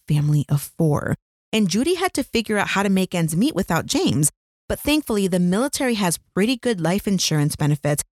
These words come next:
and within just a few days, Judy was able to cash that in for thirty-three thousand dollars. She also received something like sixty-two thousand dollars from the V A. So clearly, she would at least have something to get back on her feet.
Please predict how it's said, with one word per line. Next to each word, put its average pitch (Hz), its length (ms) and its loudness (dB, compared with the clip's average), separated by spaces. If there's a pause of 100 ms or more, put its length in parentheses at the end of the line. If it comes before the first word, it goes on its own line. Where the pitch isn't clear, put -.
(200)
and 214 120 0
within 202 320 0
just 190 300 -2
a - 40 -6
few 269 220 -2
days, 185 460 0 (140)
Judy 233 340 0
was 294 200 0
able 170 280 0
to - 100 -2
cash - 420 0
that 165 180 0
in 143 200 2 (380)
for 220 100 4
thirty-three 190 800 -2
thousand 147 440 0
dollars. 131 480 -2 (520)
She 240 200 0
also 240 200 2
received 311 380 0
something 170 380 0
like 156 180 0
sixty-two - 680 0
thousand 160 440 0
dollars 147 360 0
from 151 160 0
the 151 100 2
V 143 220 0
A. - 200 -4 (680)
So 254 280 0 (100)
clearly, 226 560 0
she - 180 -2
would 214 140 2
at - 120 -2
least 226 400 0
have 294 180 -2
something 165 480 0
to 170 120 0
get - 200 -2
back 135 200 -2
on - 120 2
her - 120 -2
feet. - 520 -4